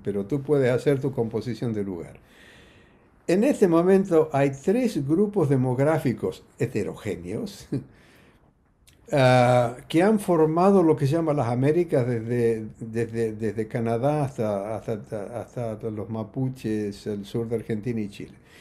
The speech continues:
Y esos son todas las... Eh, los, eh, eh, ¿cómo se llama? Las primeras naciones, hay muchas maneras de decirlo, ¿no? Que estaban aquí.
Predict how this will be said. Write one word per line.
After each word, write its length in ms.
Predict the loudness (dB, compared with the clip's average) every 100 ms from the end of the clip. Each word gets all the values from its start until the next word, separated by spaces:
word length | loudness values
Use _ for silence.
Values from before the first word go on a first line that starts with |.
| -14
Y 120 | -2 0
esos 220 | 0 0
son 240 | -2 -4 -10 _ _ _ _ _ _ _ _ _ _ 2
todas 320 | 4 6 6
las... 420 | 6 4 -2 -14 _ _ _ _ _ _ _ _ _ _ _ _ _ -20 -6
Eh, 640 | 4 6 6 4 2 -2 -2
los, 360 | -2 -2 -4 -4
eh, 400 | -2 2 0 -2 -8 -16 -12
eh, 240 | -10 -10 -12 -18 _ -12
¿cómo 160 | -6 -4
se 80 |
llama? 120 | -2 -2
Las 160 | -4 -10 -20 _ _ _ -20 _ _
primeras 440 | 0 4 6 6
naciones, 680 | 4 0 2 2 4 0 -6
hay 160 | -4 -4
muchas 400 | -2 -2 -2 -4 -8 -12 -12 -10
maneras 460 | -8 -4 0 2 2
de 80 |
decirlo, 440 | 2 0 -6 -10 -14
¿no? 100 | -16 -18 _ _ _
Que 80 | -6
estaban 380 | 2 4 6 4
aquí. 340 | 6 4 4